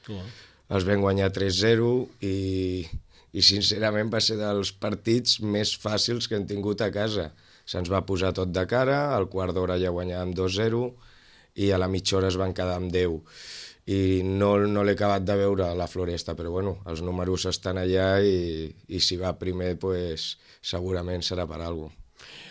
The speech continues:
Speaker 1: A més, si mirem la classificació, la Floresta, eh, la Fundació Atlètic Vilafranca, eh, l'Escola Gavà, Cambrils Unió, Blanca Subur, Vilanova.
Speaker 2: Sí, una categoria molt dura,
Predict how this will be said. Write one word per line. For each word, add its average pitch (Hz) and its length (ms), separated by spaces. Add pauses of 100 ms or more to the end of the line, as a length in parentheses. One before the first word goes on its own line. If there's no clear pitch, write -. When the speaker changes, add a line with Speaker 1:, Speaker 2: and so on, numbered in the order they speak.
(160)
Speaker 1:
A 104 80
més, 101 320
si 107 80
mirem 107 320
la 110 160
classificació, 107 1040
la 101 160
Floresta, 117 800 (340)
eh, 98 160
la 98 100
Fundació 110 380
Atlètic 107 240
Vilafranca, 107 640 (480)
eh, 104 100
l'Escola 107 540
Gavà, 113 480 (340)
Cambrils 117 460
Unió, 117 480
Blanca 104 240
Subur, 107 400
Vilanova. 104 460 (680)
Speaker 2:
Sí, 107 220 (340)
una 90 240
categoria 98 720
molt 98 260
dura, 98 300